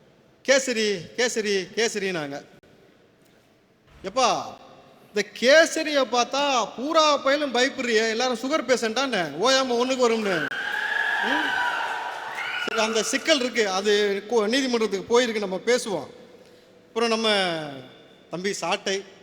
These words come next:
அஹ், நாங்க எவ்வளவு உரையாடி இருக்கோம், எவ்வளவு பேசியிருக்கோம்னு எங்க ரெண்டு பேருக்கு தான் தெரியும். விஜய் அவர்கள் இந்த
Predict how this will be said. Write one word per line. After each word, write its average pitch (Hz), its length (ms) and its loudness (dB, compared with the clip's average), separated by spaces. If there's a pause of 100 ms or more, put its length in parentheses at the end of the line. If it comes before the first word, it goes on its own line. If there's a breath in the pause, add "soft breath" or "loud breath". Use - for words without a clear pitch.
(160)
அஹ், 160 280 -4
நாங்க 185 260 -2
எவ்வளவு 233 360 4
உரையாடி 240 340 2
இருக்கோம், 233 500 0 (100)
எவ்வளவு 233 360 4
பேசியிருக்கோம்னு 240 560 0
எங்க 208 100 -2
ரெண்டு 208 180 2
பேருக்கு 214 220 -2
தான் 208 100 -2
தெரியும். 190 440 0 (800)
விஜய் 320 280 0
அவர்கள் 269 360 2
இந்த 208 520 0